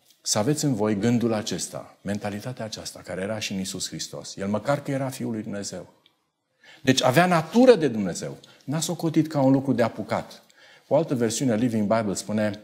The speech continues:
"Nu s-a cramponat de divinitatea sa." Îmi place această expresie.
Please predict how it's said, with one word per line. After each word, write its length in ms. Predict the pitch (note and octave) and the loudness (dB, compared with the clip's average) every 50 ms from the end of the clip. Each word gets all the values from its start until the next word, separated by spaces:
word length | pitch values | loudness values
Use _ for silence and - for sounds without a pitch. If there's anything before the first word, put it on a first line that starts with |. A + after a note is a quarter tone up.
| - _ _ _ _ _ _ _ _ _ _ _ _ _ _ _ _ _ _ | -20 _ _ _ _ _ _ _ _ _ _ _ _ _ _ _ _ _ _
"Nu 120 | - C#3 | -4 -2
s-a 180 | D#3 - D#3+ D3 | 0 0 0 0
cramponat 920 | - - D3 C3 B2 A#2 G2+ - A2+ A2+ A2+ A2 - - - - - - - _ _ _ _ _ _ _ _ _ _ _ _ _ _ _ _ _ _ _ _ _ | -2 0 2 4 4 4 4 4 4 4 4 4 0 -2 -6 -12 -12 -12 -14 _ _ _ _ _ _ _ _ _ _ _ _ _ _ _ _ _ _ _ _ _
de 160 | - F#2+ G2 | -6 -4 -4
divinitatea 720 | F2 F#2+ G2 F2 F#2 F#2 F#2 F#2 - F#2 E2 - D#2 - | 0 0 0 0 0 -2 -2 -2 -2 -4 -6 -6 -8 -6
sa." 320 | - - - - - - _ - _ _ _ _ _ | -6 -6 -8 -10 -18 -20 _ -20 _ _ _ _ _
Îmi 140 | - G#2+ G#2 | -12 -10 -6
place 220 | A2+ A2+ G#2 - E2+ | -4 -4 -4 -4 -6
această 320 | D#2 E2+ D#2+ - - E2 | -8 -8 -10 -10 -10 -10
expresie. 560 | C#2+ - - - D#2 C#2 - - - - - | -10 -12 -12 -12 -12 -10 -10 -10 -10 -10 -18